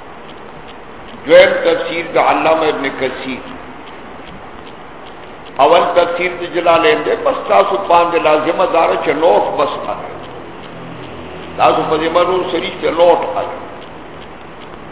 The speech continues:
جلالین و یقیمون الصلاة یأتون بحقوقها۔ یأتون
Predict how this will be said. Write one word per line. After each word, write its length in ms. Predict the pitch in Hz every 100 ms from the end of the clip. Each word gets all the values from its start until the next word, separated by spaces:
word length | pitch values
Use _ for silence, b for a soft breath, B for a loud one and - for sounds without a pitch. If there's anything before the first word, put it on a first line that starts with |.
| - - -
جلالین 600 | 156 165 165 202 196 185
و 20 |
یقیمون 760 | 170 165 156 175 185 185 180
الصلاة 720 | 180 165 165 175 170 - - - -
یأتون 800 | 139 208 - 160 - 233 254 233
بحقوقها۔ 1400 | 202 180 - 165 - 156 - 208 226 208 - 151 135 110 104 - - - - - - - - - - - - - - - - - - - - - - - - - - - - - 107
یأتون 680 | 131 147 180 - 180 190